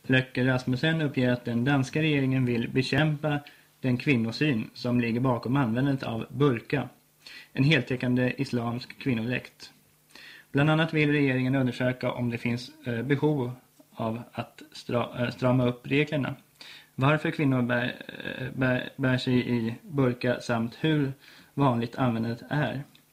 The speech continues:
Arbetsgruppen ska, ska leda utredningen,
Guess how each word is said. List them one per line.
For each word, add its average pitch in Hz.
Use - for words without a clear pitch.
Arbetsgruppen 139
ska, 127
ska -
leda 123
utredningen, 123